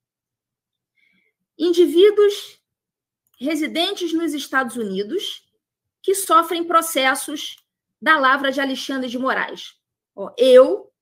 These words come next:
Ludmilla, sou residente nos Estados Unidos, residente legal nos Estados Unidos. Paulo Figueiredo, residente legal nos Estados Unidos. Alan dos Santos,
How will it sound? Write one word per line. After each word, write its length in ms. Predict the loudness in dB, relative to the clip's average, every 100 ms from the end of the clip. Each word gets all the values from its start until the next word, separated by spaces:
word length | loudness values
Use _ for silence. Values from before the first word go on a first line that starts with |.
| _
Ludmilla, 600 | -12 -10 -8 -6 -4 -4
sou 220 | -6 -2
residente 800 | 0 0 -2 -4 -6 -6 -10 -18 _ _
nos 160 | -8 -8
Estados 360 | -8 -10 -10
Unidos, 320 | -8 -8 -8 -4
residente 540 | -4 -4 -8 -6 0
legal 440 | 4 4 2 0
nos 140 | -2 -6
Estados 340 | -6 -8 -8
Unidos. 440 | -10 -10 -12 -16 _ _ _ _ _ _ _
Paulo 220 | 0 0 0
Figueiredo, 720 | -2 0 2 0 -2 -8 -10 _ -2
residente 460 | -2 -2 -6 -4
legal 240 | -2 0 -2
nos 100 | -4
Estados 320 | -10 -12 -10
Unidos. 320 | -8 -8 -8 4
Alan 320 | 6 6 2
dos 180 | -4 -6
Santos, 500 | -6 -8 -10 -14